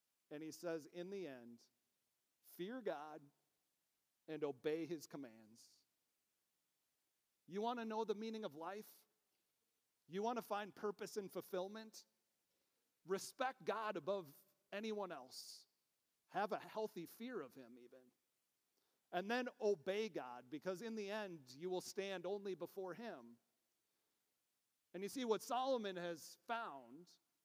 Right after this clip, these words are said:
and he's trying to teach us today, is that without God at the center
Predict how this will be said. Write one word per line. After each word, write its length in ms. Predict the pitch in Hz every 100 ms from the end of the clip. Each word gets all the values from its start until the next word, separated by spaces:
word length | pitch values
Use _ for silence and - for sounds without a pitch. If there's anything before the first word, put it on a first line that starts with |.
| _ _ _
and 100 | 170
he's 160 | 175 202
trying 220 | 233 233
to 60 | 180
teach 380 | - 254 - 143 117
us 360 | 156 - - - _ _ -
today, 520 | 170 196 202 127 127 - _ _ -
is 140 | 196
that 200 | 156 220
without 460 | 208 226 269 294 196
God 340 | 214 214 240 233
at 100 | -
the 80 |
center 540 | 175 - 233 - 262